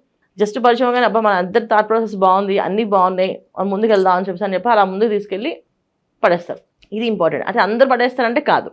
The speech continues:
మళ్ళీ ఇది జన్మజాతకంలో ఉండే యోగాలు బట్టి, ఇది only గోచార ఫలితాలు. So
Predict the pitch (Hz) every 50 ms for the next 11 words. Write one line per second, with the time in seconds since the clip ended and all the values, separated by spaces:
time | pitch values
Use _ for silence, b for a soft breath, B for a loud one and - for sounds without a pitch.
0 | _ _ - 190 185 214 254 277 233 254 226 226 202 190 202 214 226 214 208 202
1 | 208 220 214 220 208 190 190 190 185 180 165 151 151 139 117 110 - - 85 -
2 | _ B B B B B B _ 220 208 208 214 247 254 - 190 185 190 202 170
3 | 165 175 151 135 - - - - - b b b b _ 233 220